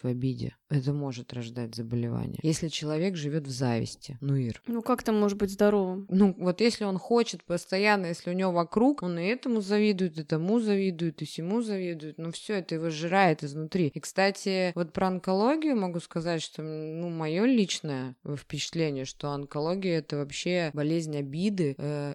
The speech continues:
Speaker 1: и злости.
Speaker 2: Да, подавленных эмоций. Ты знаешь, э, кстати, я тут недавно что-то слушала на эту тему, и что говорят, что до сих пор ещё учёные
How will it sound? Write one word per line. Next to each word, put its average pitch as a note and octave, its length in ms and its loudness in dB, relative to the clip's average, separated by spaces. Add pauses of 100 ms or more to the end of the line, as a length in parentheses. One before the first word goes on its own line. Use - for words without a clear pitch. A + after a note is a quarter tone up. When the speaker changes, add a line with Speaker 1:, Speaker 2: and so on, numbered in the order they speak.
Speaker 1:
и D#3+ 120 -4
злости. D3+ 300 -2
Speaker 2:
Да, G#3+ 180 4
подавленных A#3 640 0
эмоций. A#3 320 2
Ты A3 100 0
знаешь, E4+ 420 2
э, G3+ 380 -2
кстати, A3+ 400 -2
я A#3 140 2
тут - 180 -8
недавно A#3 540 4
что-то - 340 -10
слушала B3+ 520 4
на A3 200 4
эту G#3+ 200 0
тему, F4+ 460 2
и C4 40 6
что B3 200 -2
говорят, A3+ 460 4
что G3 560 -4
до G#3+ 160 2
сих B3+ 240 2
пор D4 260 12
ещё G3+ 280 4
учёные G#3+ 880 4